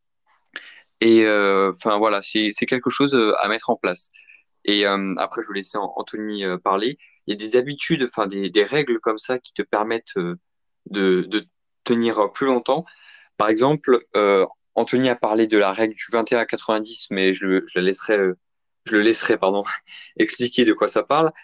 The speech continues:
Moi, je vais te parler d'une autre règle, en fait. C'est pour éviter de faire un, un, comment dire, euh,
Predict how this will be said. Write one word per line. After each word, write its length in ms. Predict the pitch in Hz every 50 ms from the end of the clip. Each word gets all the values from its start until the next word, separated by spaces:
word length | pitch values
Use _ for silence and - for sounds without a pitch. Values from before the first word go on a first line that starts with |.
| - - - _
Moi, 140 | - 240 269
je 80 | - -
vais 60 | 123
te 40 | -
parler 180 | 117 113 113
d'une 200 | 113 110 117 123
autre 140 | 135 139 - -
règle, 180 | 151 147 135
en 80 | 117 104
fait. 340 | - - 135 139 - - -
C'est 320 | - - - - 120 120 - -
pour 340 | - 139 135 123 - - - -
éviter 300 | 131 151 156 151 180 170
de 80 | 143 127
faire 480 | - - - 120 110 101 104 98 - - - -
un, 320 | 95 95 92 92 90 92 - _ _ _ _ _ _ _ - - -
un, 40 | 95
comment 200 | - - 101 98
dire, 200 | 92 92 92 - _ _ _ _ _ _ _ _ _ _ _ _ _ -
euh, 240 | 302 - _ -